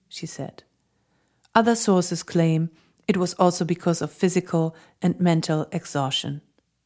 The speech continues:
She converted to Roman Catholicism in nineteen fifty-seven.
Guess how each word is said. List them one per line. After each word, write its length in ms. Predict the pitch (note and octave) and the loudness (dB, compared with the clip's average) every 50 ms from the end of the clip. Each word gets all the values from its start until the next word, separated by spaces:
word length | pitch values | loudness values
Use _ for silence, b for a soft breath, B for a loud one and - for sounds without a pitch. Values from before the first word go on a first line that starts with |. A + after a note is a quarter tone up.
| _ _ _ _ | _ _ _ _
She 160 | - - A#3+ | 0 2 2
converted 640 | A3 - - G3 F#3 F3 A3+ B3+ C4 C4 C#4+ C#4+ C#4+ | 2 4 4 4 6 6 6 6 4 2 0 -4 -2
to 200 | - - F3 D#3 F3 | 0 0 2 4 6
Roman 320 | F3+ F#3+ G3 G3+ G#3 G#3 G3+ G#3 - | 6 6 6 6 6 4 2 2 0
Catholicism 840 | G3 F#3 F#3 - F#3 E3+ D#3 - - F3 D#3+ E3+ E3+ E3+ F3 E3+ b b b b b b | 0 0 0 0 -2 -2 -2 -2 -2 -2 0 2 0 0 0 -2 b b b b b b
in 140 | - F3 E3+ | 2 4 6
nineteen 500 | F3 F3+ F#3+ G3 F#3+ - - G3 F#3+ G3 | 6 6 4 4 2 0 0 0 0 0
fifty-seven. 840 | - - F#3 E3+ - - E3+ - - D#3 D3 C#3+ C#3+ C3+ - F3 E3+ | 2 0 0 -2 -2 -4 -6 -4 -2 -2 -4 -4 -6 -8 -10 -10 -12